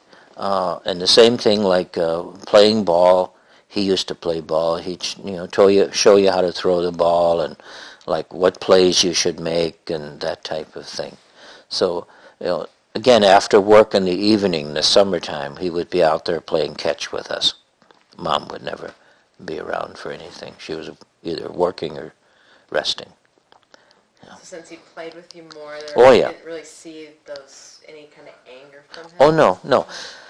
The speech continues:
Speaker 1: The anger would be simply something went wrong. That's when he would be angry, you know, something go wrong and he'd cuss a blue streak or so.
Speaker 2: Such
Speaker 1: But
Speaker 2: as something like farming equipment?
Speaker 1: farming
Speaker 2: Or
Speaker 1: equipment or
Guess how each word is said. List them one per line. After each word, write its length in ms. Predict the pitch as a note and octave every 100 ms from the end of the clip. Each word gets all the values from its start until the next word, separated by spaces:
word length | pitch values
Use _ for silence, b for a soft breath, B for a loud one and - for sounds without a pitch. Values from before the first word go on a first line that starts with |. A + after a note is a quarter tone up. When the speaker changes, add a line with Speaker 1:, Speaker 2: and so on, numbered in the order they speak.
| B B B B
Speaker 1:
The 140 | - -
anger 340 | E3 G3+ F3
would 200 | C#3+ C3
be 120 | A#2+
simply 600 | A2 - B2 A2 G#2 F#2
something 520 | E2+ - - G#2+ - E2+
went 240 | E2 D2
wrong. 280 | - - - _ _ _ _ - _ _ _ _ _ - - -
That's 280 | - B2+ -
when 120 | G2+
he 120 | E2+
would 200 | F2 D#2+
be 140 | - -
angry, 460 | E2+ E2 D2 D2 D#2
you 60 |
know, 200 | F2 D#2
something 420 | C#2 G#2 E2+ E2+
go 140 | D#2 D#2
wrong 280 | D2+ D#2+ F2
and 100 | D2+
he'd 200 | D2+ -
cuss 240 | - D#2+
a 60 | -
blue 220 | C#2 C#2+
streak 400 | - - A#1 -
or 100 | -
so. 300 | - - - _ b b b
Speaker 2:
Such 140 | _
Speaker 1:
But 180 | - E3+
Speaker 2:
as 720 | D#3+ D#3 D3 D3 - - - _
something 260 | - D#3+
like 40 | -
farming 520 | - - E3+ F3+ F3+
equipment? 320 | F#3+ - -
Speaker 1:
farming 380 | - C#3+ G#2 G#2
Speaker 2:
Or 40 |
Speaker 1:
equipment 680 | F#2+ - A2+ G#2 G#2+ G2+ G2
or 300 | F#2+ F#2 F#2+